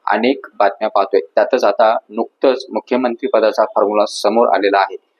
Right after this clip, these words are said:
आणि ह्या फॉर्म्युल्यावरती आपण एक नजर टाकू. राज्यात विधानसभा निवडणुकीत महायुतीला निर्निवाद यश मिळालेलं आहे. यामुळे मुख्यमंत्री कोणाचा हा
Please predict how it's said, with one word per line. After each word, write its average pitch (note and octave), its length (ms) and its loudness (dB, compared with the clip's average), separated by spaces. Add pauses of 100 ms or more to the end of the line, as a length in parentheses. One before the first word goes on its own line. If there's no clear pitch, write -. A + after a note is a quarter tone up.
(260)
आणि G#2 280 -2
ह्या C3+ 220 0 (100)
फॉर्म्युल्यावरती G#2 600 0
आपण G2 260 -2
एक G2 140 -8
नजर F#2+ 220 0
टाकू. F#2+ 240 -4 (600)
राज्यात C3 260 4
विधानसभा D#3 460 2
निवडणुकीत C3+ 580 0 (300)
महायुतीला A#2+ 720 0 (160)
निर्निवाद A#2+ 680 0 (260)
यश A2+ 340 -8
मिळालेलं G#2 380 0
आहे. G2 200 -2 (500)
यामुळे G#2+ 320 0
मुख्यमंत्री A#2+ 880 -8 (160)
कोणाचा B2 500 2 (540)
हा B2 280 0